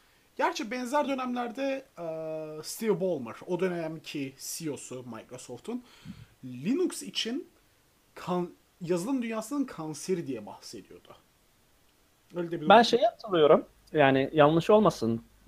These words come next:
Speaker 2: Doksan dokuz yıllarında şeyleri hatırlıyorum. Microsoft'un dergilere verdiği, e, reklamları hatırlıyorum.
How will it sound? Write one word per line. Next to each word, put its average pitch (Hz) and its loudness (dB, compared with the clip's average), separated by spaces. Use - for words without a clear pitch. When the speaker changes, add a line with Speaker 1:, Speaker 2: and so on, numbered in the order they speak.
Speaker 2:
Doksan 160 8
dokuz 170 4
yıllarında 147 4
şeyleri 214 6
hatırlıyorum. 139 6
Microsoft'un 170 6
dergilere 143 10
verdiği, 160 8
e, 139 4
reklamları 135 8
hatırlıyorum. 170 8